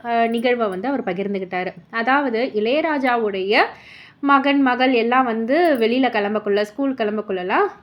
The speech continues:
"பாய் மம்மி, பாய் டாடி" அப்படின்ற மாதிரி வந்து சொல்லுவாங்க.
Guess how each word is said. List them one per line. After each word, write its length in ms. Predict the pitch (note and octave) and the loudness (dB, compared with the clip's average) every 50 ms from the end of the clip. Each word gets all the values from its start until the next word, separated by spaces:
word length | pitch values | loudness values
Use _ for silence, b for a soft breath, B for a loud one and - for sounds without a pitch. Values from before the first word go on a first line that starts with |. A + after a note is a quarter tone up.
| B3 A3+ | -4 0
"பாய் 300 | B3 A#3+ B3 B3+ C4 B3+ A3+ | 2 4 4 4 2 0 -2
மம்மி, 360 | G#3+ G#3 G#3 G#3+ G#3+ G#3 F#3 | -2 -2 0 0 0 0 0
பாய் 240 | G3+ G#3 A3 A#3 A#3+ | 0 0 0 0 0
டாடி" 320 | G#3+ G3 G3 F#3 F#3+ F3+ | 0 0 0 0 -2 -4
அப்படின்ற 500 | E3 G3 G3+ F#3 G3+ G#3 A3 G#3+ G#3 G3 | -4 -4 -4 -4 -4 -4 -2 -4 -4 -4
மாதிரி 200 | F#3 F#3 F#3 G3+ | -4 -6 -6 -6
வந்து 200 | G3+ F#3 F3 F3+ | -6 -6 -8 -10
சொல்லுவாங்க. 560 | - - F3+ G3 A3+ B3+ B3 A3+ F#3+ D#3+ D#3+ | -8 -8 -6 -4 -4 -2 -2 -2 -4 -6 -8